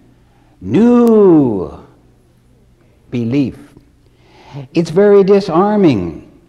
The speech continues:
in its approach, this cheap doctrine of grace.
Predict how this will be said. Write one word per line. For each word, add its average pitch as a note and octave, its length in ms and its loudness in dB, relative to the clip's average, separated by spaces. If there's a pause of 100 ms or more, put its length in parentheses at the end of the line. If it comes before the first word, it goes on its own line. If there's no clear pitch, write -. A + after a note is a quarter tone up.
(400)
in C#3 160 -4
its C3 180 -6
approach, B2+ 720 -4
this C3+ 360 -6
cheap - 580 -10
doctrine D3+ 920 -4 (520)
of G#2 240 -8
grace. G2 640 -10